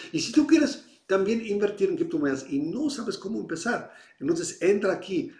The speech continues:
aquí abajo encuentras muchas, muchas ofertas, también encuentras acceso a nuestros grupos de swing trading, donde hay una persona que constantemente te está diciendo, "Esta moneda, cómprala aquí,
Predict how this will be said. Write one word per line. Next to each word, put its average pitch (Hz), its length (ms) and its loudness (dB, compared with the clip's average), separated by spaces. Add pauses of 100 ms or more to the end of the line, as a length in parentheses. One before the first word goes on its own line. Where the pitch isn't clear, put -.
aquí 170 260 -2
abajo 180 300 2
encuentras 160 440 0
muchas, 214 440 -2
muchas 202 300 -6
ofertas, 190 560 2 (200)
también 175 280 4
encuentras 175 380 0
acceso 170 500 -4
a 143 40 -2
nuestros 151 360 -6
grupos 151 300 0
de 135 100 4
swing 170 420 6
trading, 127 320 -2
donde 139 220 2
hay 180 260 4 (180)
una 175 140 6
persona 175 380 0
que 151 120 -8
constantemente 165 680 -2
te 143 100 -2
está 139 220 -2
diciendo, 139 420 -4
"Esta 202 300 -2
moneda, 170 460 -2 (200)
cómprala 180 400 2
aquí, 175 400 -2